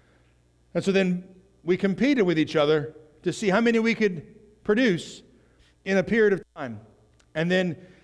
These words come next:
if you got to the end of that and you were missing something and it didn't look like the model, you had to put it aside. You couldn't send it back to fix it. You had to just put it to the side. It didn't count. And so that identified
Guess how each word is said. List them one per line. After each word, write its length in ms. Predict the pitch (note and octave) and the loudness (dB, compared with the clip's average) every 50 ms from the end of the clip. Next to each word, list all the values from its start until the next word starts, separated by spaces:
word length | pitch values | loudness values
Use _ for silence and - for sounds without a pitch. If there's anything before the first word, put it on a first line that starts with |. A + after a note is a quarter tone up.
| _ _ _ _ _ | _ _ _ _ _
if 220 | - F#3+ G3+ - G3 | -2 -2 -2 0 0
you 80 | G3+ | 0
got 240 | D#3+ G#3+ G#3+ A3+ A3 | 0 2 0 0 0
to 100 | - A#3 | -2 -4
the 200 | G3+ G#3+ G#3 G#3 | -2 0 0 2
end 160 | A#3 B3 A3+ | 2 2 0
of 100 | A3 F3 | 0 0
that 420 | D#3 E3 D#3 D#3+ F3 E3+ - - - - - _ - | 2 2 2 2 0 -2 -8 -20 -20 -20 -20 _ -6
and 280 | E3+ E3+ E3 E3 E3 E3+ | -2 0 0 -2 -2 -6
you 180 | E3 D#3 E3 D#3+ | -8 -6 -4 -2
were 80 | D#3+ D3+ | -2 0
missing 340 | D#3+ G3+ G#3 G#3 G#3+ G#3 | 0 0 0 0 -2 -4
something 480 | G3+ - - G3+ G3 D#3+ F#3 G3 F#3 G3 | -4 -2 -2 -2 -2 -2 -2 -4 -4 -4
and 320 | - - D#3+ E3+ E3+ D#3+ | -6 -4 -2 -2 0 -2
it 120 | E3+ D#3+ C#3 | -2 -4 -2
didn't 240 | D#3 G#3 G3 F3 F3 | -2 -2 -2 0 0
look 240 | F#3 G#3 G#3 G3+ | -2 -2 -2 -2
like 260 | F3 F3+ F3 F3+ C#3+ C#3 | 0 0 0 0 0 -4
the 60 | D#3+ | -8
model, 500 | D3 D3+ D#3 D#3 C#3+ C3 C3+ C#3+ - - - - - _ | -6 -2 -2 0 0 0 -2 -4 -6 -12 -20 -20 -18 _
you 100 | - D3 | -6 -4
had 140 | C#3+ E3+ E3 | -2 -2 -2
to 60 | D3+ | -2
put 180 | - - F3 F3 | -2 -2 -2 -2
it 100 | F3 D3+ - C#3 | -2 -4 -8 -14
aside. 320 | C3+ - F3+ D#3 C#3+ C3 | -8 -2 0 0 0 0
You 80 | C3 A#2+ | -2 -2
couldn't 240 | - G#3+ G#3 F#3+ E3 | -2 -2 -2 -2 -2
send 220 | - A3 A3 G#3+ | -2 -2 -2 0
it 80 | G#3+ F3 | 0 0
back 280 | G3 G3 F#3+ G3 G3 | 2 2 2 0 0
to 80 | - E3+ | -4 -4
fix 280 | - C4+ C#4 - - | 0 0 -2 0 0
it. 420 | - C#3+ D3 - - - - - - _ _ _ _ _ _ _ _ _ | -2 -4 -4 -6 -12 -20 -20 -20 -20 _ _ _ _ _ _ _ _ _
You 100 | - A#2+ | -8 -4
had 160 | B2+ D#3 E3+ D3+ | -2 -2 -2 -2
to 60 | C#3 | -4
just 340 | B2+ D3 C3+ - - - - - _ _ _ - | -6 -8 -8 -8 -12 -18 -20 -20 _ _ _ -4
put 140 | - F#3 F#3+ | -2 0 0
it 80 | F3+ | 0
to 80 | - E3+ | 0 -2
the 80 | E3 | -2
side. 240 | C#3+ - F3 D#3 D3 | -2 0 0 0 0
It 60 | C3+ | 0
didn't 180 | C#3 E3 D3 B2+ | -2 -6 -8 -8
count. 260 | - E3+ E3 B2 F2+ - - _ _ _ _ _ _ _ _ _ _ _ _ _ _ _ _ _ - | -6 -6 -6 -6 -6 -10 -18 _ _ _ _ _ _ _ _ _ _ _ _ _ _ _ _ _ -12
And 140 | C#3 D3 - | -10 -8 -4
so 340 | - F3+ D#3+ D#3 C#3+ D#3 - - - - - | 0 0 2 0 0 -4 -8 -16 -20 -18 -6
that 180 | - D3+ F#3+ G3+ | -2 0 2 2
identified 800 | G3 G3 F3+ G#3 A3 A#3 F#3 - - D3 C3+ C#3 D3+ F3 E3+ | 2 2 2 2 0 0 0 0 0 0 2 2 0 -2 -4